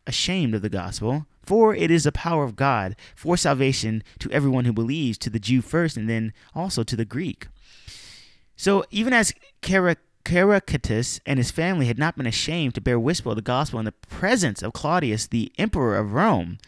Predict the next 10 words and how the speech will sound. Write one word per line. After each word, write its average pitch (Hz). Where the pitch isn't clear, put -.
so 208
also 135
was 123
Paul 113
not 143
ashamed 139
to -
do 120
the 113
same. 131